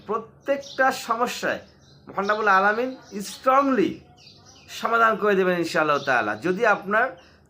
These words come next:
ছোট ছোট তিনটি গুণ আপনার ভিতরে থাকে। আমরা কিন্তু সবসময় যে কষ্টে থাকি তা না, যতই মানুষ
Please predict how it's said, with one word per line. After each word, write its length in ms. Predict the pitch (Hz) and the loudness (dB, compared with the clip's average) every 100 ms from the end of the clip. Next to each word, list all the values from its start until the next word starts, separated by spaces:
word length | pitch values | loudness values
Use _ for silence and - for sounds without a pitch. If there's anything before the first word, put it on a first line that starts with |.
| _ | _
ছোট 500 | - 269 277 277 277 | -4 -2 2 2 2
ছোট 180 | 254 262 | 0 0
তিনটি 540 | 247 - 254 240 247 | -2 -4 -6 -6 -8
গুণ 240 | 190 233 233 | -4 -2 0
আপনার 260 | 214 208 | 2 0
ভিতরে 200 | 185 180 | 0 -4
থাকে। 320 | 170 139 110 92 - - - - - - - - - _ _ - _ - - - _ _ - | -4 -6 -6 -16 -18 -20 -20 -20 -20 -20 -20 -20 -20 _ _ -20 _ -20 -20 -20 _ _ -8
আমরা 240 | 127 165 | -4 -2
কিন্তু 180 | 196 220 | -2 -4
সবসময় 720 | - 208 190 - 233 247 262 - - - - - - - - | -4 -4 -4 -6 -2 0 -2 -6 -20 -20 -20 -20 -20 -20 -12
যে 180 | 147 180 - | -6 -6 -2
কষ্টে 300 | 196 214 254 | -2 -2 -4
থাকি 240 | 247 233 | -4 -4
তা 220 | 202 202 151 | 0 2 2
না, 220 | 113 - - - - _ _ - - 117 | -2 -8 -20 -20 -20 _ _ -20 -20 -4
যতই 360 | 180 185 240 254 | -4 0 -2 2
মানুষ 480 | 226 240 233 - | 2 2 -4 -12